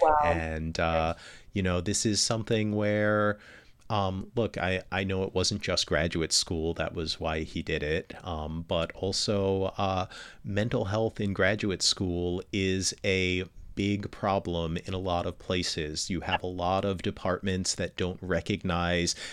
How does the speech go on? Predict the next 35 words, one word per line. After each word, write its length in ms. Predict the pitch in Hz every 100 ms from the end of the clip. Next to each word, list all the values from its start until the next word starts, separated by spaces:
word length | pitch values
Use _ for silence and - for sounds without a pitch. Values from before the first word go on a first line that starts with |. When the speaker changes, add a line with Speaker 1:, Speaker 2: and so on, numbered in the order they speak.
| -
Speaker 2:
that 180 | 95 -
mental 300 | 87 82 87
health 260 | - 90
is 200 | 90 87
real. 600 | 87 80 90 104 117 120 117
You 160 | 98
have 180 | 80 87
a 40 | 87
lot 200 | 85 87
of 80 |
students 560 | - - 107 98 107 104
who 220 | - 107
need 480 | 87 90 92 98 104
help 360 | - 113 113 -
with 140 | 110
their 140 | 113
mental 400 | 104 104 107 113
health, 300 | 104 113 110
who 180 | - 101
don't 360 | 87 87 92 98
get 220 | 90 101
it, 160 | 117 -
who 160 | 101
don't 300 | 87 80 -
seek 340 | - 113 113 123
it, 140 | 110
who 120 | -
worry 360 | 90 90 92 92
about 280 | 87 85 -
being 240 | 90 82
stigmatized 1040 | - - 110 110 110 - 110 107 107 98
or 200 | - 85
branded 580 | 85 - 85 95 98 98
as 180 | 90 80
a, 120 | 82